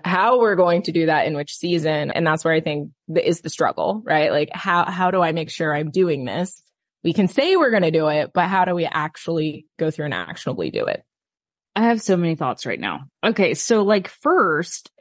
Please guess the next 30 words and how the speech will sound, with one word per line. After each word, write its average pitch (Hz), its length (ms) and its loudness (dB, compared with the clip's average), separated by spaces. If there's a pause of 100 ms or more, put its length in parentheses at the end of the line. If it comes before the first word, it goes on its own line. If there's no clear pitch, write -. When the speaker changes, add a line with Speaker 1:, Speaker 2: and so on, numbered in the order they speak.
(100)
Speaker 2:
I'm 165 420 2
thinking 147 960 2
about 135 1000 0 (840)
that - 180 -2
season 127 320 -4
of 120 140 -6
my 127 140 0
life. 120 340 -2
I'm 139 120 -6
thinking 123 300 -4
of, 131 140 -8
like, 117 300 -8
this 123 340 -8
season 123 300 -8
of 123 140 -8
my 127 140 -4
life 127 280 -2
too. 139 440 -2 (1300)
There 156 180 2
are 139 200 4
some 147 340 0
similarities. 143 1000 2
There 131 240 -2
are 131 480 0
challenges 131 920 -2
to 151 120 -2
both 127 440 -4 (160)
seasons. 135 720 -2 (1160)
I 160 100 -4
think 185 720 2